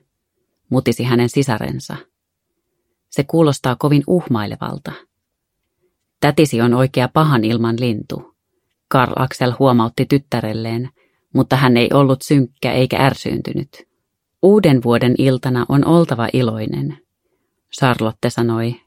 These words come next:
ja kumartui suutelemaan tätiään poskelle. "Varjelkoon, miten lämmin sinä olet", Sofie täti sanoi heti. "Onkohan sinun hyvä juoda jääkylmää viiniä keskellä yötä?"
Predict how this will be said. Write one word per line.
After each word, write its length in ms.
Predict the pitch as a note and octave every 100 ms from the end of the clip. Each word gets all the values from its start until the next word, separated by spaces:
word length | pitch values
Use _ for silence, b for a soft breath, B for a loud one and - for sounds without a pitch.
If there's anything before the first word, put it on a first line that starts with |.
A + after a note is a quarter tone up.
| _
ja 80 | C3+
kumartui 520 | - B2+ B2 C3+ B2
suutelemaan 680 | A#2+ C3 B2 A2+ A2+ A#2+ A#2+
tätiään 460 | C3+ C3 B2 A#2 A2+
poskelle. 640 | B2 A#2 - - C#3+ C#3+ - _ _ _ _ _ _ _ _ _ E3
"Varjelkoon, 680 | F#3+ G#3+ C#3 B2 - A#2+ B2
miten 280 | C#3+ D3+
lämmin 360 | E3 F#3+ B2 A2+
sinä 260 | - A#2 B2+
olet", 480 | B2+ G#2+ C3+ - - _ _ _ _ _
Sofie 440 | - - A2+ B2+ A#2
täti 260 | A#2 A#2
sanoi 360 | A#2+ B2 B2 B2
heti. 440 | B2+ - - - _ _ _ _ _ _ _ _ _ _ -
"Onkohan 380 | G3 B3 F3
sinun 300 | C3 C3 C3
hyvä 200 | C#3+ D#3
juoda 300 | C3+ B2 B2 C3 C3+
jääkylmää 580 | D#3+ C#3 B2 B2 C3+ C3
viiniä 380 | E3 A#2+ A2 A#2
keskellä 460 | C3 - - A#2+ -
yötä?" 380 | C3+ G#2+ -